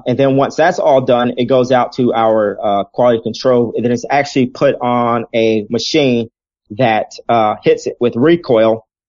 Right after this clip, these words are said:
Uh, and it can do, uh, recoil all the way up to a fifty B M G. Uh, s-, I wanna say it's fifty rounds a second. And we usually put about five hundred rounds through it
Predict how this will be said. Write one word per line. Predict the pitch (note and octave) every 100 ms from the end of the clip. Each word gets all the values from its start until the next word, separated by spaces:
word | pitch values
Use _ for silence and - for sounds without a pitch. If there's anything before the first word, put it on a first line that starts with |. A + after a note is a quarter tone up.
| _
Uh, | A2+ A#2 A#2 C3
and | D#3
it | E3
can | D#3
do, | C#3 C#3 C#3+ C3+ C3 B2+ -
uh, | A#2+ A#2
recoil | B2 C#3 - C3 B2+
all | A2 B2+
the | B2+
way | B2+
up | A#2 -
to | B2 A2+
a | A2+
fifty | C3 C3+ A2+
B | B2 A#2
M | G#2+
G. | A#2 B2 B2 - _
Uh, | - G#2+ G#2+ G#2+ G#2 _ _ _ _ -
s-, | - -
I | C#3+ - _ _ _ _
wanna | - F3+ F#3
say | E3+ D3+
it's | C#3
fifty | - F#3+ F3+
rounds | D#3 D#3 D3+
a | C#3
second. | - D3+ D3+ E3 _ _ _ _ -
And | C3 B2+ B2 B2+ B2
we | D3
usually | E3 C#3+ C#3+
put | - D3 C3
about | B2 G#2+ -
five | C3+ C3+
hundred | C3+ B2+
rounds | C3+ C3+ D3
through | D3
it | D3